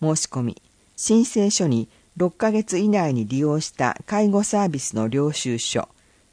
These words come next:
写しかを添付し、郵便番号三五九八五零一、市役所一階介護保険課に直接、または郵送。申請書は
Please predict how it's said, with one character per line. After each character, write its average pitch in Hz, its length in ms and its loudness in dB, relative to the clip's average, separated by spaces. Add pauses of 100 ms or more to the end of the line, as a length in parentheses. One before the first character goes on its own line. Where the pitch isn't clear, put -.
(120)
写 139 200 -4
し 139 280 -4
か - 260 -6 (300)
を - 160 0
添 185 220 2
付 117 200 -4
し、 - 260 -8 (1000)
郵 196 200 6
便 165 240 0
番 151 240 -2
号 110 220 -4
三 185 320 2
五 156 240 -2
九 135 400 -2
八 - 340 -6
五 202 240 0
零 123 220 -2
一、 113 400 -10 (840)
市 - 220 -2
役 180 200 2
所 - 220 -2
一 127 140 -6 (100)
階 127 240 -6 (100)
介 208 220 0
護 196 140 0
保 180 180 -2
険 180 220 0
課 - 340 -8
に 165 240 -2 (120)
直 143 160 -2
接、 - 440 -6 (840)
ま 156 120 -4
た 196 140 0
は 160 140 0
郵 127 240 -2
送。 104 400 -6 (1200)
申 233 240 2
請 240 220 0
書 208 180 0
は 139 220 2